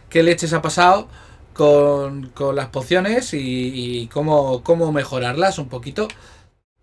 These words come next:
Ahora vamos a ver qué ha pasado con Black Ball y con Cassandra. A ver si ahora se cargan bien las conversaciones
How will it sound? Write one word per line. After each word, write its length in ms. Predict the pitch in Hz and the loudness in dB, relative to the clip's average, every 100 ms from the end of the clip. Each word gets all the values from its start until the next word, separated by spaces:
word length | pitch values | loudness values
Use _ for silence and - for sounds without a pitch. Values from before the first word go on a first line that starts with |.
| _ _ - | _ _ 0
Ahora 220 | 170 214 | 4 6
vamos 180 | 214 175 | 4 4
a 80 | 180 | 4
ver 180 | 151 - | 4 4
qué 100 | 190 | 4
ha 80 | |
pasado 320 | 185 151 147 135 | 4 2 0 0
con 360 | 139 135 127 | -2 0 0
Black 220 | 156 170 | -2 -2
Ball 300 | 147 160 196 | 2 2 2
y 120 | 175 123 | -2 -4
con 300 | 139 131 131 | -6 -6 -6
Cassandra. 580 | 135 - 139 147 196 - - - | -6 -6 -4 -4 -4 -6 -20 -10
A 80 | 123 | -4
ver 100 | 143 | -2
si 120 | - | 2
ahora 160 | 156 160 | 2 2
se 180 | - 135 | -2 0
cargan 340 | 165 127 143 | 2 2 0
bien 140 | 151 160 | 0 -2
las 160 | 151 | -2
conversaciones 840 | 151 143 127 117 117 147 131 151 | -6 -6 -8 -8 -4 -4 -6 -10